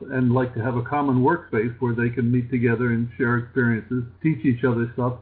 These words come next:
I wonder, has anybody ever, uh, on the group ever connected up, uh, with such a group,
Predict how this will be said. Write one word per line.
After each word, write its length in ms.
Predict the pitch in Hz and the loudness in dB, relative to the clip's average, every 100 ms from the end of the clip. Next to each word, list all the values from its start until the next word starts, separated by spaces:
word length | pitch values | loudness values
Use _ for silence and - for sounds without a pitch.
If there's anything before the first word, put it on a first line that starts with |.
| - | -2
I 60 | 143 | 4
wonder, 320 | 175 196 170 | 4 4 0
has 240 | 143 127 | -2 -2
anybody 480 | 151 208 160 147 143 | -2 -4 -4 -4 -4
ever, 440 | 147 143 160 151 - | -4 -4 -4 -6 -8
uh, 720 | 139 131 127 127 127 120 - | -4 -4 -2 -2 -2 -4 -4
on 80 | 127 | -2
the 60 | |
group 260 | 120 147 - | 0 -2 -4
ever 380 | 143 143 123 - | -2 2 0 0
connected 440 | 143 147 151 143 139 | -2 -2 0 0 0
up, 320 | 185 - _ - | -2 -8 _ -2
uh, 140 | 135 | 2
with 240 | 131 135 127 | 4 2 0
such 220 | 135 - | -4 -2
a 40 | |
group, 360 | 123 127 147 | -2 0 0